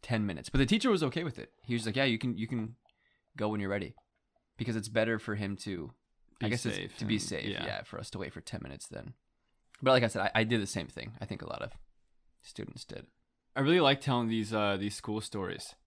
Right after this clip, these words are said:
Speaker 2: They're really interesting because we have a lot more that we can tell, and we definitely will over the course of our podcast episodes.
Speaker 1: So if you guys are enjoying them, let us know, and maybe we'll do some more in the, um, in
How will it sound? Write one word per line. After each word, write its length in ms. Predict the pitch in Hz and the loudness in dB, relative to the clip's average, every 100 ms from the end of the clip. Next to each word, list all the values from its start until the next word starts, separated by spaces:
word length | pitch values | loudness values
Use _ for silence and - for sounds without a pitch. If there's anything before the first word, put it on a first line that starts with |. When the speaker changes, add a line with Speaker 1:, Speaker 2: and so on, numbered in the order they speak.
| _ | _
Speaker 2:
They're 100 | 113 | -2
really 220 | 107 113 | 0 0
interesting 440 | 85 101 101 90 90 | -2 -4 -6 -8 -8
because 520 | 104 110 95 95 92 | -10 -6 -4 -4 -2
we 100 | 113 | -2
have 400 | 110 113 117 113 - | 0 0 0 -2 -6
a 40 | 104 | -2
lot 340 | 98 101 101 | 2 2 2
more 480 | 98 95 101 113 - _ _ _ _ _ - | -2 -2 -2 -2 -8 _ _ _ _ _ -4
that 120 | 104 | -2
we 100 | 104 | -2
can 140 | 110 | -4
tell, 400 | 107 113 117 131 - _ _ _ _ | -4 -2 -2 -2 -10 _ _ _ _
and 200 | 107 104 | -2 0
we 80 | 117 | 2
definitely 340 | 151 156 135 113 | 2 2 0 2
will 360 | 107 95 98 - | 4 2 -2 -6
over 120 | 110 104 | -4 -2
the 80 | |
course 360 | 104 110 104 - | -2 -2 -2 0
of 180 | 101 95 - _ _ _ - | -2 -4 -12 _ _ _ -6
our 260 | 98 92 - - | -4 -4 -8 -10
podcast 420 | 101 95 - - | -8 -6 -8 -8
episodes. 480 | 50 - - 50 - - | -10 -10 -10 -10 -12 -10
Speaker 1:
So 100 | - | -4
if 80 | 123 | 0
you 60 | 127 | 2
guys 160 | 127 | 2
are 80 | 135 | 2
enjoying 320 | 127 143 147 | 4 6 8
them, 160 | 143 135 | 6 6
let 120 | 120 | 6
us 160 | 120 123 | 4 6
know, 300 | 120 127 - _ - | 6 6 2 _ -6
and 280 | 107 107 107 | 0 2 2
maybe 200 | 104 107 | 2 0
we'll 160 | 104 107 | 0 -2
do 240 | 110 104 | -2 -2
some 160 | 104 113 | -2 -4
more 180 | 107 110 | -2 -2
in 120 | 110 | -4
the, 200 | 107 110 | -4 -2
um, 300 | 107 107 107 _ _ | -2 -4 -6 _ _
in 60 | _ | _